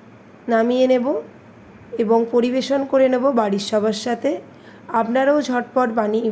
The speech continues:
ফেলুন ক্রিসপি চিলি সুইট কর্ন। আজ এতটাই, দেখা হবে নতুন কোনো রেসিপি নিয়ে। ততক্ষণ সুস্থ থাকুন, ভালো থাকুন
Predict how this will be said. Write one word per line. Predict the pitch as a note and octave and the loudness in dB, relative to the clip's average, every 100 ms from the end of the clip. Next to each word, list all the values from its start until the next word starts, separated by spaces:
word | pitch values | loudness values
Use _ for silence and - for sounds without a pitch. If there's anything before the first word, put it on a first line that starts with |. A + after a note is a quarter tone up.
| G#3 | -2
ফেলুন | A3+ A#3 C4 - - - - - _ _ - - | 0 0 -2 -10 -20 -20 -20 -20 _ _ -20 -4
ক্রিসপি | C4 B3+ - C4+ C#4+ D4 | -2 -2 -4 -2 -2 -4
চিলি | - A3+ G#3+ A3 B3 | -4 -2 -2 -4 -8
সুইট | - A3+ G#3 - | -6 -6 -6 -4
কর্ন। | A3+ D#4 - - - - - - - - - A#3 | -2 -2 -8 -20 -20 -20 -20 -20 -20 -20 -4 0
আজ | B3 B3 - - A3 | 0 -2 -10 -2 -2
এতটাই, | G#3+ G#3+ A3 C4 C#4+ | 0 -2 0 -2 0
দেখা | A3+ G#3 G3+ | -2 0 -2
হবে | G3 G#3 | -2 -2
নতুন | G#3 G#3 A3 A3 | -4 -6 -8 -4
কোনো | A#3 A#3+ A#3 | -2 -2 -2
রেসিপি | A3+ A#3+ - A#3+ | -4 -8 -6 -4
নিয়ে। | C#4 D5 - | -4 -8 -8
ততক্ষণ | G#3+ G3 G3+ - G#3+ G#3+ - | -8 -6 -10 -8 -8 -8 -8
সুস্থ | G#3+ - A#3+ | -10 -8 -6
থাকুন, | A#3+ A#3 C4+ D#4 - | -6 -4 -8 -8 -6
ভালো | G3+ G3+ G3+ | -6 -6 -6
থাকুন | G3+ - | -8 -6